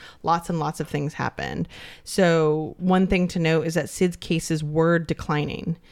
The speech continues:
Quote, "In Australia, the number of sids cases had fallen from around five hundred annually in the eighties to around only one hundred now,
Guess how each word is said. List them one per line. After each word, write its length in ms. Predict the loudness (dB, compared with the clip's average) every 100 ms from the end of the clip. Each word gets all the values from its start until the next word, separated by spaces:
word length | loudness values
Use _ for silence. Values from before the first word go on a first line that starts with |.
| -20 -20 -8
Quote, 400 | 4 6 6 2 0
"In 140 | 2
Australia, 680 | 2 0 2 2 4 4 4
the 140 | 4
number 280 | 4 4 2
of 100 | 0
sids 300 | 2 0 0
cases 500 | -4 -6 0 0 0
had 240 | -2 -2
fallen 420 | 2 4 6 4 4
from 240 | 2 0
around 380 | 0 0 0 -2
five 400 | 0 2 2 2
hundred 420 | 2 4 4 2
annually 640 | 2 4 6 6 4 2 2
in 120 | 0
the 100 | 0 0
eighties 400 | 2 2 0 -2
to 160 | 2
around 340 | 4 6 4 2
only 320 | 2 2 2
one 420 | 0 0 4 4
hundred 400 | 4 2 2 0
now, 380 | 0 -2 -2 -4